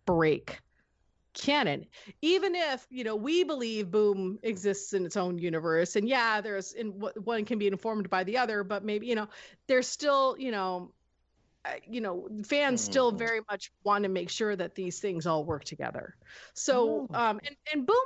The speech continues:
Speaker 1: understood that too. Boom understood that, and, and they, they felt that that was what was special about the Power Ranger relationship too, is that what they do matters. You know, it's not like, um,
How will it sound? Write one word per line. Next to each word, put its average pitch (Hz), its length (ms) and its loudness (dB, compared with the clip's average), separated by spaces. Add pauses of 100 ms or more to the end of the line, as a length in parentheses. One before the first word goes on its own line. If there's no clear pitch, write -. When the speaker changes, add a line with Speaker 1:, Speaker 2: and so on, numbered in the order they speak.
Speaker 1:
understood 196 400 -2
that 156 180 -2
too. 185 320 -4
Boom 254 300 -4
understood 190 540 -4
that, 143 260 -2
and, 175 160 0
and 208 180 0
they, 196 300 4
they 233 180 2
felt 220 300 0
that 180 160 -2
that 170 240 0
was 165 320 -10 (180)
what 180 180 -8
was 185 120 -8
special 175 420 -6
about 160 220 -4
the - 60 -6
Power 160 180 -2
Ranger 147 240 -6
relationship 165 540 -6
too, - 280 -4
is 180 140 -4
that 143 260 0 (520)
what 214 180 0
they 226 140 2
do 247 200 0
matters. - 640 -2 (440)
You 226 120 4
know, 226 160 4
it's 220 160 -2
not 247 220 -2
like, 226 340 -2
um, 170 440 -4